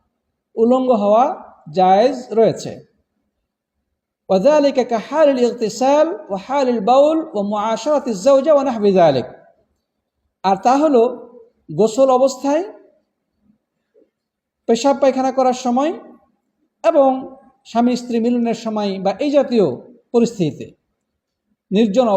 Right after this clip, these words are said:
নির্জনে একজন মানুষ উলঙ্গ হতে পারে, এটা জায়েজ রয়েছে। "ফাহাদা কুল্লুহু জায়েজুন ফিহি তাকাশশুফ ফিল খালওয়া।"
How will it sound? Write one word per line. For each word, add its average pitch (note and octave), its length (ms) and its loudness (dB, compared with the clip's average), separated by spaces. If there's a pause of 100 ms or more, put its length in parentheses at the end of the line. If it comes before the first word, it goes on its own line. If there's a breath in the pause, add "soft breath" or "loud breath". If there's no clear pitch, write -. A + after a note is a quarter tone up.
(140)
নির্জনে G#3+ 420 0 (800)
একজন F#3+ 220 -2
মানুষ G#3+ 260 -2 (320)
উলঙ্গ A3 300 -2
হতে C#4+ 340 0
পারে, D3 220 0 (540)
এটা G#3+ 120 -2
জায়েজ C4 320 0
রয়েছে। D#3+ 320 0 (1040)
"ফাহাদা D4+ 400 2
কুল্লুহু C4+ 400 0
জায়েজুন A3 500 0 (120)
ফিহি A3+ 340 -4
তাকাশশুফ C#4 520 -6
ফিল A3+ 200 -2
খালওয়া।" D#3+ 320 2